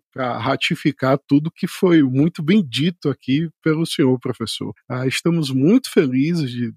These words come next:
ter tido essa conversa, caminhando daqui agora pros minutos finais, e a tradição da casa pedir ao nosso convidado, à nossa convidada, uma obra, uma indicação cultural, um filme,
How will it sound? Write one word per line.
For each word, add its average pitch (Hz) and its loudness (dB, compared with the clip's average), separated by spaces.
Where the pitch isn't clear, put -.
ter 127 2
tido 139 0
essa 131 -2
conversa, 120 -6
caminhando 143 4
daqui 127 -2
agora 123 0
pros 127 -6
minutos 135 0
finais, 127 -6
e 330 0
a 359 0
tradição 285 2
da 233 0
casa 156 2
pedir 156 -2
ao 120 -10
nosso 131 -6
convidado, 120 -2
à 113 -6
nossa 120 -6
convidada, 127 -6
uma 196 4
obra, 139 2
uma 156 2
indicação 151 -4
cultural, 139 -2
um 139 -2
filme, 156 -4